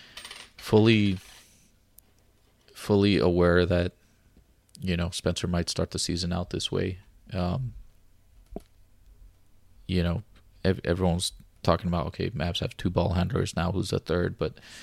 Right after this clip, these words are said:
there's still a question mark on, do we really have two very solid ball handlers, right? 'Cause if you're gonna have only two, uh, you need both of them to be solid,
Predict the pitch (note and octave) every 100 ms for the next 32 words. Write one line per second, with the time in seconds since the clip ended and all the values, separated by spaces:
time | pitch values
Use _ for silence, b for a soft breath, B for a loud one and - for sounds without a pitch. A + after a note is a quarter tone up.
0 | B B - F#2+ A#2+ G#2+ - F#2 - F2
1 | F2 E2+ F2 - F#2 F2 E2+ B2+ - E2+
2 | E2+ F2 G2+ F2 F2 F2 - - - F2
3 | F2+ F2+ F2 - - - - - - -
4 | - - - - _ - - - B B
5 | B B - F#2+ F#2+ G#2+ G#2+ B2 A2+ G2+
6 | - G#2 G2+ F#2+ F2 - F#2+ F2 F2+ _
7 | _ _ _ _ _ _ _ - - -
8 | F2 E2+ F2+ F2+ F#2 - F2 F2+ F2 E2+
9 | - F2 - - -